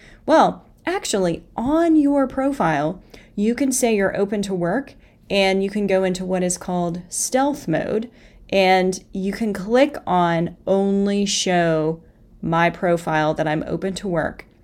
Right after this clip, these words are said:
to recruiters only. So that in and of itself is huge. So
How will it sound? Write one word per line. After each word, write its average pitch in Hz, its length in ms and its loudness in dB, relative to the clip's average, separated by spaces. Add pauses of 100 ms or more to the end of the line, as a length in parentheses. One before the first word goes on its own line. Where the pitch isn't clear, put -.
(200)
to 175 340 0
recruiters 165 800 -2 (100)
only. 165 500 -6 (560)
So 180 380 4 (180)
that 208 380 6
in 226 120 0
and 208 140 2
of 185 120 0
itself 165 580 0
is - 260 -8
huge. - 500 -6 (380)
So 180 480 2